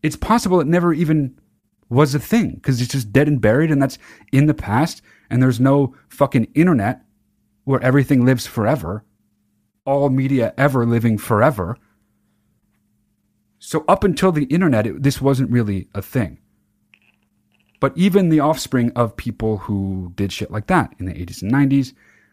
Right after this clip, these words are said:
or even now, the offspring of people, uh, with OnlyFans. I mean, many people who are on OnlyFans already have kids. So this is not some, like, thing that's gonna come bite them in the ass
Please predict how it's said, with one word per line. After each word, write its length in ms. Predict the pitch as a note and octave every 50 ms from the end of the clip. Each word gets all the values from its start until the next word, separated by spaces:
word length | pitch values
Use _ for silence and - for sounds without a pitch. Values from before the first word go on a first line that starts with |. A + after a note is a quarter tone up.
| _ _ _ _ _
or 180 | - C#3+ D3+ D#3+
even 340 | G3 A3+ G3+ A3 G#3 G3+ F#3+
now, 500 | F#3 G3 A3+ A#3+ A3+ D#3 G#2+ - - _ _ _ _ _ _ _ _ _ _ _ _ _ _ _
the 120 | - C3+
offspring 420 | C3 C3+ D3 C#3 - - D3 D3 C#3
of 100 | B2+ -
people, 480 | - D3 C3 C3+ C3 B2+ B2 B2 A#2+ - -
uh, 260 | A#2 A2+ G#2+ A2 G#2+
with 260 | G#2 A2+ B2 - - -
OnlyFans. 800 | C3+ C#3+ D3+ D3+ C#3+ B2+ G#2 - - F2 D#2+ C#2+ G#1+ - - _ _ _ _ _ _ _ _ _ -
I 40 | D#3+
mean, 140 | E3 D#3 D3+
many 180 | F3+ A3+ C#4
people 240 | G#3+ E3 C#3 C3+ B2+
who 120 | A#2 A#2 A2+
are 160 | A2+ A2+ A#2
on 160 | A#2 B2+ C#3+
OnlyFans 420 | C3+ A#2 F#2 F2 - - F2+ E2+ - _ _ _ _ _ _ _ _ _ _ _ _ _ _ -
already 460 | D3+ F#3 A3 G3 D3+ D3 B2 A2 F2+
have 360 | D#2 - - D#3 C3 G#2 -
kids. 400 | - - - - - _ - - _ _ _ _ _ _ _ _ _
So 220 | - - - C3+
this 200 | A#2+ C3 D#3 -
is 120 | F#3+ D#3+ C3
not 260 | C3+ C3+ C3+ C3 -
some, 260 | - - C3+ B2 A#2+
like, 220 | A#2 G#2 F#2+ - -
thing 200 | - C#3+ C3+ B2+
that's 160 | A#2+ A2 -
gonna 160 | - A2 G2+
come 240 | F#2+ - - G2+ F#2
bite 320 | F2 - - G#2 A2+ - -
them 240 | G#2+ G2+ F#2 F#2 - _ _ _ _ _ _ _ _ _ -
in 120 | C3 A2
the 140 | G#2+ G#2 G2+
ass 280 | G#2 A#2 A#2 A2 -